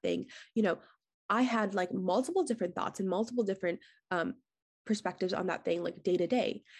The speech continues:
And that's one of my favorite things about writing a diary entry. It's just, like, you kind of capture how you're feeling about something on that one particular day,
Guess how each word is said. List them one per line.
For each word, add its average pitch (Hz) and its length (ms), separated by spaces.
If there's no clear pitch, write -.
And 208 280
that's 285 200
one 302 80
of 285 60
my 277 100
favorite 240 240
things 214 200
about 196 260
writing 208 380
a - 20
diary 208 320
entry. 208 280
It's - 180
just, - 180
like, 185 240
you 208 400
kind 196 160
of 185 80
capture 180 380
how 175 160
you're 180 180
feeling 180 300
about 185 180
something 196 440
on 185 160
that 175 160
one 175 120
particular 180 480
day, 170 320